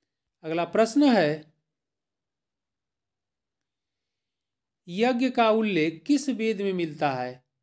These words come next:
यह भी क्वेश्चन बहुत इंपॉर्टेंट है, एग्जाम में हमेशा पूछा जाता है। ऑप्शन ए है ऋग्वेद, बी सामवेद और सी यजुर्वेद।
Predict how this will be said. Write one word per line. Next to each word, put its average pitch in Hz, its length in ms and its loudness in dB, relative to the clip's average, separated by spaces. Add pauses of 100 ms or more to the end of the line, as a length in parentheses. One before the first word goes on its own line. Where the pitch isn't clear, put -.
(120)
यह 156 160 -6
भी 180 160 -6
क्वेश्चन 208 540 -2
बहुत 202 300 0
इंपॉर्टेंट 214 560 -2
है, 247 180 -2
एग्जाम 175 320 -2
में 175 100 -4
हमेशा 165 320 -4
पूछा 208 280 -4
जाता 220 300 -4
है। 240 200 -4
ऑप्शन 165 400 -6 (420)
ए 226 160 -2
है 165 240 -2
ऋग्वेद, 208 540 -2 (300)
बी 165 220 -4
सामवेद 196 720 0 (240)
और 165 180 -4
सी 190 320 -4
यजुर्वेद। 147 560 -2